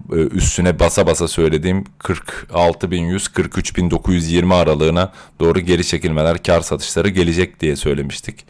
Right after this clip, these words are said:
E, bunu gördük. E, Fibo'yu kırdığımız an, en azından kırk dört binleri kırdığımız an tekrar bir kırk üç bin dokuz yüz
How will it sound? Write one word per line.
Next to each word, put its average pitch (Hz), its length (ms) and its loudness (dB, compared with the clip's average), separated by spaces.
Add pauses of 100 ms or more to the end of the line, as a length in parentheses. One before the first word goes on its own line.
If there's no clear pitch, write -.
(400)
E, 82 200 2
bunu 110 220 2
gördük. 98 420 2 (160)
E, 80 140 -2
Fibo'yu 104 440 2
kırdığımız 98 480 2
an, 101 200 0 (300)
en 90 80 -2
azından 87 260 2
kırk 87 220 -2
dört 95 220 2
binleri 87 340 0
kırdığımız 90 520 0
an 98 160 0 (300)
tekrar 92 340 2
bir 90 60 0
kırk - 320 -4
üç - 160 -4
bin 90 140 0
dokuz 87 260 0
yüz - 400 -6